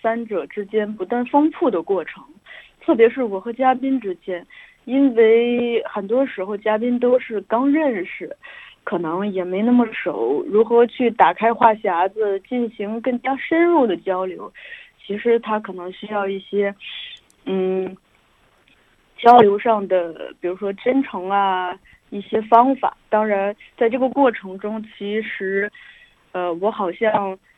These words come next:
会变得更加主动，比如说愿意主动跟人交流。还有一点非常重要，就是我意识到我们生活中，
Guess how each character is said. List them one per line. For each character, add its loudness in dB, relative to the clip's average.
会 0
变 0
得 -2
更 0
加 4
主 -6
动， 4
比 -10
如 -12
说 -8
愿 4
意 -2
主 -12
动 2
跟 -2
人 -6
交 -2
流。 -10
还 6
有 6
一 -10
点 -6
非 2
常 -16
重 -10
要， 0
就 -6
是 -6
我 -6
意 -2
识 -2
到 8
我 4
们 -8
生 -4
活 -4
中， -8